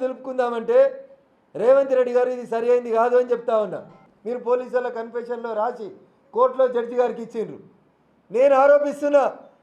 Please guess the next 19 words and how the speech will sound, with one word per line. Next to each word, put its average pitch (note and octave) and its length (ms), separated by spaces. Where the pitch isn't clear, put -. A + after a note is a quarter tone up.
నా B3 80
ఫోన్ C#4+ 260
ఇనుమని C#4+ 380
చెప్పింది C#4 400
హరీష్ B3 360
రావు, G3 180
నా B3 80
ఫోన్ D4 240
ఇనుమని C#4+ 340
చెప్పింది C#4 380
అప్పుడు A#3+ 240
జిల్లా C4+ 160
కలెక్టర్ B3 340
వెంకట్రామరెడ్డి, B3 760
నా B3 80
ఫోన్ C#4+ 260
ట్యాపింగ్ C#4+ 380
చేసేందుకు C#4+ 440
అనుమతి D4 260